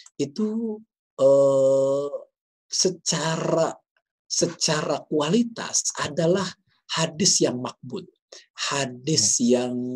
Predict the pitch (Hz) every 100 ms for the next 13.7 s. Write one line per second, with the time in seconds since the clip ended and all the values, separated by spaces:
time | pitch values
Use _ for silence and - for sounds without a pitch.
0 | 131 - - 127 131 139 147 175 160 -
1 | 127 123 110 117 117 - 120 - - -
2 | _ _ _ _ - - - - _ 107
3 | 127 151 127 127 156 - - _ _ -
4 | 139 123 123 131 143 139 120 107 98 135
5 | 165 165 _ - 120 - - - _ _
6 | _ _ _ - 135 151 156 - 185 143
7 | - - 139 139 135 - - 202 233 131
8 | 113 151 - _ _ _ - 165 165 220
9 | 208 208 220 233 - _ 151 165 - 120
10 | - - 139 139 - 123 127 120 - 113
11 | 95 - _ - - - 143 143 131 196
12 | 185 170 143 147 - 151 - 156 135 -
13 | 123 - - 170 226 180